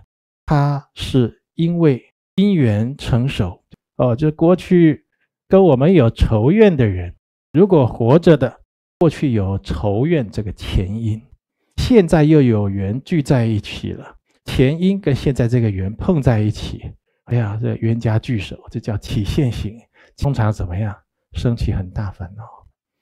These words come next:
那因为只要是冤家聚首，他会给你施很多的逆缘，带给你很多痛苦。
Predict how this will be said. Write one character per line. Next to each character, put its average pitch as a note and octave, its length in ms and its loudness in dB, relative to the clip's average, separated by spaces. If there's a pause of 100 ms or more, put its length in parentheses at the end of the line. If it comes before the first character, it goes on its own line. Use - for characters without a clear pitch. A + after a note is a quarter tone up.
(160)
那 B2+ 100 -4
因 C#3 200 -4
为 C3 140 0
只 A#2 200 -4
要 C#3 180 2
是 A2+ 160 -2
冤 A#2+ 240 -2
家 A#2 180 -2
聚 A#2 220 -6
首， F#2 220 -6
他 - 180 -4
会 G#2+ 160 -2
给 - 120 -14
你 A#2 200 -4
施 A#2+ 320 -4
很 - 300 -6
多 A2+ 160 -6
的 A2+ 120 -12
逆 A#2+ 280 -10
缘， G2+ 520 -12
带 - 140 -6
给 G#2 160 -8
你 A2 100 -10
很 - 200 -14
多 A2+ 140 -12
痛 - 280 -12
苦。 - 100 -14